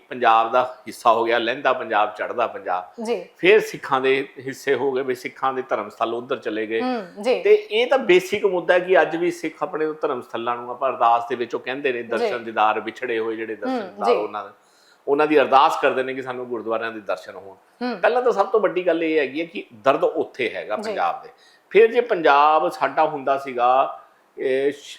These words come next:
Speaker 1: ਹਿਮਾਚਲ ਵੀ ਸਾਰਾ ਵਿੱਚੇ ਸੀ, ਹਰਿਆਣਾ ਵੀ
Speaker 2: ਜੀ,
Speaker 1: ਵਿੱਚੇ ਸੀ,
Speaker 2: ਬਿਲਕੁਲ ਸਰ,
Speaker 1: ਗੁੜਗਾਵਾਂ ਵੀ
Speaker 2: ਬਿਲਕੁਲ।
Speaker 1: ਵਿੱਚੇ ਸੀ,
Speaker 2: ਹੂੰ।
Speaker 1: ਪੰਜਾਬ ਵੀ ਵਿੱਚੇ ਸੀ, ਇਹ ਵਾਲਾ।
Speaker 2: ਜੀ।
Speaker 1: ਤੇ ਐਡਾ ਵੱਡਾ ਸੂਬਾ ਸੀ,
Speaker 2: ਹੂੰ।
Speaker 1: ਇਹਨੂੰ ਤੋੜ ਕੇ ਸੂਬਾ ਐਡਾ ਕੁ
Speaker 2: ਬਿਲਕੁਲ,
Speaker 1: ਕਰ ਦਿੱਤਾ ਗਿਆ।
Speaker 2: ਬਿਲਕੁਲ,
Speaker 1: ਸਾਡੇ
Speaker 2: ਛੋਟਾ
Speaker 1: ਕੋਲੋਂ
Speaker 2: ਜਿਹਾ।
Speaker 1: ਹਰਿਆਣਾ
Speaker 2: ਜੀ।
Speaker 1: ਵੀ ਖੋਹ ਲਿਆ,
Speaker 2: ਹੂੰ।
Speaker 1: ਸਾਡੇ ਕੋਲ ਹਿਮਾਚਲ ਵੀ ਖੋਹ ਲਿਆ,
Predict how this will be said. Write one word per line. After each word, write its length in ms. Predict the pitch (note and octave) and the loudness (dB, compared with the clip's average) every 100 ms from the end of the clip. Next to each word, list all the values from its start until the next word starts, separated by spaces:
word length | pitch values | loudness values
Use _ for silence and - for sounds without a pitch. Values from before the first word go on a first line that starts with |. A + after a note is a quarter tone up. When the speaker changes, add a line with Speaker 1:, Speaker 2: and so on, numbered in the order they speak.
| - | -20
Speaker 1:
ਹਿਮਾਚਲ 560 | - C3 D#3 - G#3+ G#3+ | -12 2 2 4 2 2
ਵੀ 100 | A3 | 0
ਸਾਰਾ 240 | F3 F3+ | 0 0
ਵਿੱਚੇ 360 | F3 D#3 - E3+ | 0 -6 -4 -6
ਸੀ, 180 | F#3 F3 | -2 -2
ਹਰਿਆਣਾ 420 | D#3+ C#3 C#3 C#3+ | 4 4 4 0
ਵੀ 80 | B2+ | -2
Speaker 2:
ਜੀ, 60 | |
Speaker 1:
ਵਿੱਚੇ 160 | A2 C4 | -4 -2
ਸੀ, 80 | A#3+ | 0
Speaker 2:
ਬਿਲਕੁਲ 140 | D4 | 0
ਸਰ, 180 | D#4 D3+ | 2 2
Speaker 1:
ਗੁੜਗਾਵਾਂ 260 | G#3 C#3+ | 4 4
ਵੀ 60 | - | 6
Speaker 2:
ਬਿਲਕੁਲ। 260 | F3 F#3 F3+ | 2 2 -2
Speaker 1:
ਵਿੱਚੇ 260 | - F#3+ | 2 2
ਸੀ, 100 | F#3 | 2
Speaker 2:
ਹੂੰ। 80 | G3 | -4
Speaker 1:
ਪੰਜਾਬ 400 | E3+ C#3+ A#2+ A#2 | -2 4 4 2
ਵੀ 60 | A#2 | -6
ਵਿੱਚੇ 320 | A2+ - G#2+ | -10 -8 -10
ਸੀ, 140 | A2+ | -4
ਇਹ 80 | A2+ | -2
ਵਾਲਾ। 340 | G#2+ G#2+ - - | 0 -2 -4 -8
Speaker 2:
ਜੀ। 200 | B3 G#3+ - _ | -4 -4 -6 _
Speaker 1:
ਤੇ 140 | F#3 G#3 | -6 -2
ਐਡਾ 200 | F#3 G#3+ | 2 4
ਵੱਡਾ 240 | F#3 D3 | 4 2
ਸੂਬਾ 360 | C3+ B2 A2+ G2+ | 0 -2 0 -2
ਸੀ, 200 | F#2 F2 A#3 | -8 -14 -12
Speaker 2:
ਹੂੰ। 160 | G3+ - | -12 -8
Speaker 1:
ਇਹਨੂੰ 200 | F3+ G3+ | -4 -2
ਤੋੜ 380 | - D#3 D#3+ E3 | 0 2 2 2
ਕੇ 180 | F3 | -2
ਸੂਬਾ 400 | D3+ C#3+ A#2+ C3 | -2 -4 2 2
ਐਡਾ 300 | - E3+ D3 | 2 0 2
ਕੁ 60 | D#3 | 2
Speaker 2:
ਬਿਲਕੁਲ, 180 | - A2 | 2 0
Speaker 1:
ਕਰ 60 | - | 0
ਦਿੱਤਾ 160 | G#3+ | -4
ਗਿਆ। 120 | B3+ | -4
Speaker 2:
ਬਿਲਕੁਲ, 180 | B3 G#3+ | -2 -2
Speaker 1:
ਸਾਡੇ 160 | - A3+ | 2 2
Speaker 2:
ਛੋਟਾ 140 | - | 2
Speaker 1:
ਕੋਲੋਂ 180 | - F3 | 4 2
Speaker 2:
ਜਿਹਾ। 80 | D3 | 4
Speaker 1:
ਹਰਿਆਣਾ 260 | B2 B2 | 4 4
Speaker 2:
ਜੀ। 60 | D3+ | 4
Speaker 1:
ਵੀ 80 | E3+ | 0
ਖੋਹ 220 | C#3+ E3 | -2 2
ਲਿਆ, 220 | E3+ D#3 - - | 4 4 -2 -12
Speaker 2:
ਹੂੰ। 140 | A3+ F3+ | -12 0
Speaker 1:
ਸਾਡੇ 240 | D3 D#3 | 2 2
ਕੋਲ 160 | E3+ D3+ | 0 -2
ਹਿਮਾਚਲ 400 | D3 G#2+ G#2+ A2 | 0 -2 -4 -8
ਵੀ 100 | A2+ | -10
ਖੋਹ 220 | B2 D#3 | -8 -6
ਲਿਆ, 160 | D3+ | -6